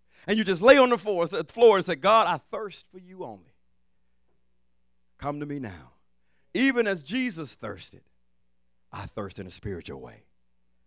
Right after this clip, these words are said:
for you right now. So that speaks of refreshing. It speaks of renewal, and that's available for you at the cross. Wanna go to the next one? Okay, the next one, the sixth one. The sixth statement says, John nineteen and thirty says, "It is finished."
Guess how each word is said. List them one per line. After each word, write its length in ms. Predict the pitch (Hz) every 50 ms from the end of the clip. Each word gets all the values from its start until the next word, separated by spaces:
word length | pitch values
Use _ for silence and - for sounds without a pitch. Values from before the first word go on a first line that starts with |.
| _ -
for 80 | 95
you 240 | 87 82 95 92 90
right 240 | 82 80 78 78 - -
now. 260 | - 62 62 _ _ _ _ _ _ _ _
So 120 | - 127 131
that 100 | 160 160
speaks 300 | - - 156 151 - -
of 100 | 123 107
refreshing. 600 | 110 95 - - 185 170 123 - - - 87 _ _ _ _ _ _ _ _ _ _ _ _ _ _ _
It 100 | - 131
speaks 280 | - - - 165 - -
of 160 | 143 120 107
renewal, 640 | 117 110 127 170 226 311 294 196 113 87 82 85 _ _ _ _ _ _ _ _ _ _ _ _ -
and 140 | 139 117
that's 140 | 131 123 -
available 500 | 110 90 95 156 180 156 120 101 90 90
for 120 | - - 98
you 260 | 98 156 151 101 90
at 120 | 98 -
the 80 | - -
cross. 360 | - 147 135 110 90 - -
Wanna 200 | 110 127 123 127
go 80 | - 139
to 60 | 160
the 60 | 170
next 180 | 190 226 - 302
one? 140 | 330 359 - _ _ _ _ _ _ _ _ _ _ _ _ _ _ _ -
Okay, 140 | 156 - 202
the 100 | 160 160
next 220 | 147 190 214 -
one, 100 | 151 139
the 80 | 131 127
sixth 280 | - - 285 - - 156
one. 200 | 110 92 101 - _ _ _ _ _ _ _ _
The 60 | 117
sixth 280 | - - - 320 - -
statement 340 | - 190 180 - 151 147 -
says, 320 | - 151 135 135 151 143
John 320 | - - 175 185 180 170
nineteen 340 | 170 180 190 180 - 196 190
and 120 | 185 175 -
thirty 260 | 180 156 127 127 131
says, 400 | - - 156 139 131 127 123 123
"It 140 | 160 147 123
is 140 | 123 120 -
finished." 440 | - 143 117 101 95 - - _